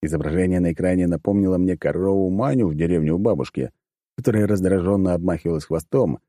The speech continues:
отбиваясь от надоедливых слепней. Так и боевые платформы ксеносов отстреливались от моего москитного флота,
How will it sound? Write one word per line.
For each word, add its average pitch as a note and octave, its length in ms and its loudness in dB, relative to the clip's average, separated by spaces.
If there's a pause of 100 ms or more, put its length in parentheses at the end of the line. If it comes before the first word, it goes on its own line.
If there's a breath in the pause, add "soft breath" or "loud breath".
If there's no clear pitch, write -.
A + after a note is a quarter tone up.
(180)
отбиваясь F2 420 0
от G#2+ 200 -4
надоедливых F2 720 0
слепней. B1 500 -4 (800)
Так D#3 220 2
и F#3 40 2
боевые D#3+ 400 4
платформы D3+ 500 0
ксеносов C#3+ 680 -2
отстреливались F#2 680 -2
от F2 120 -4
моего F#2 260 2
москитного F2 680 -2
флота, A#2+ 440 -2